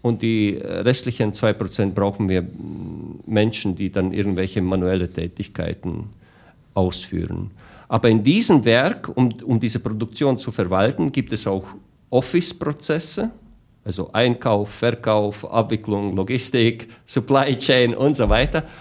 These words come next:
Und er sagt, und dort ist der Automatisierungsgrad, was hat er so gesagt, dreizehn, fünfzehn Prozent.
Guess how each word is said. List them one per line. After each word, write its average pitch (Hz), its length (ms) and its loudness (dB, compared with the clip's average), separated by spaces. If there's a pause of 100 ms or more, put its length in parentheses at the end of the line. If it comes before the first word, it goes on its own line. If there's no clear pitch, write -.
(120)
Und 127 140 2
er 123 80 2
sagt, 117 320 0
und 107 180 2
dort 202 300 4
ist - 200 -4
der 120 140 2
Automatisierungsgrad, 120 1120 0
was 117 140 -6
hat 147 160 -4
er 110 80 -2
so 107 180 0
gesagt, 101 380 -8
dreizehn, 123 520 2
fünfzehn 139 420 2
Prozent. 107 580 2